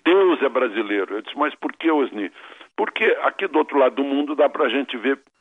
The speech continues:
perfeitamente que Deus põe a oportunidade na porta da frente do Brasil, o, o Brasil joga fora na janela dos fundos,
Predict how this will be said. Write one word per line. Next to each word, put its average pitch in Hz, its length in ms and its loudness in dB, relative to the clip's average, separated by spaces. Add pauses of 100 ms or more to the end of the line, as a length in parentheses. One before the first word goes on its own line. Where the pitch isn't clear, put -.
(380)
perfeitamente 147 840 0
que 139 100 -2
Deus 175 300 2
põe 170 200 0
a 156 60 4
oportunidade 143 920 0 (400)
na 131 160 2
porta 190 480 2
da 165 140 4
frente 160 400 -2
do 147 100 -2
Brasil, 135 560 -2 (120)
o, 135 260 -8
o 127 100 -6
Brasil 143 380 2
joga 143 480 4
fora 143 260 2
na 135 140 -2
janela 123 420 0
dos 110 200 -10
fundos, 196 360 -8